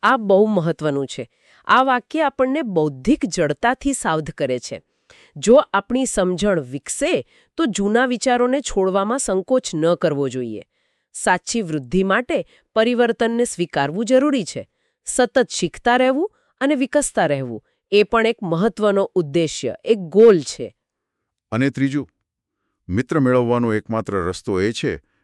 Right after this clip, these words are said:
Speaker 2: કે પોતે મિત્ર બનવું.
Speaker 1: આ સંબંધો વિશે બહુ ઊંડી વાત કહી છે. ભાર મિત્રો બનાવવા પર નથી, પણ મિત્રતાને લાયક બનવા પર છે.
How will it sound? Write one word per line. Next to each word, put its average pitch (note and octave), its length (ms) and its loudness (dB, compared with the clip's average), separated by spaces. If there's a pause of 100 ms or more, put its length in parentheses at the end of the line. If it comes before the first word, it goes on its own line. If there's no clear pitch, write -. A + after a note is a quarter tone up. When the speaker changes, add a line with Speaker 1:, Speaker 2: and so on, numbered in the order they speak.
(140)
Speaker 2:
કે A2 100 -2
પોતે G#2 320 -2
મિત્ર F2+ 300 -4
બનવું. C2+ 300 -10 (140)
Speaker 1:
આ G#3 120 2
સંબંધો F#3+ 640 2
વિશે A3+ 320 0
બહુ G#3 320 0
ઊંડી F#3 340 0
વાત C#3 260 0
કહી C3 220 -4
છે. - 240 -12 (380)
ભાર D3+ 500 0 (100)
મિત્રો F3+ 340 0
બનાવવા D#3+ 580 0
પર G3 220 0
નથી, D3+ 380 0 (420)
પણ C#4+ 160 2
મિત્રતાને A3+ 720 0
લાયક E3 540 2
બનવા F3 340 2
પર C#3 200 -2
છે. - 280 -10